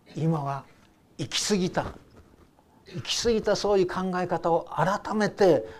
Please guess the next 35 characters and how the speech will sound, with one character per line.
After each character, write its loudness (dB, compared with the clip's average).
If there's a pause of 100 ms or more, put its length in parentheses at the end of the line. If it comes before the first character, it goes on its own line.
元 2
に 0
戻 4
ろ 0
う -8
と 0
し -6
て 2
い 2
る -2
よ -4
う -14
で -16
す。 -16 (2750)
で 6
す 0
か 2
ら 4
こ -8
こ 8
で 2
で 0
す -6
ね、 -6 (2000)
「あ 0
な 6
た 4
方 0
が 0
神 0
の 0
御 2
心 2
を 2
行 -4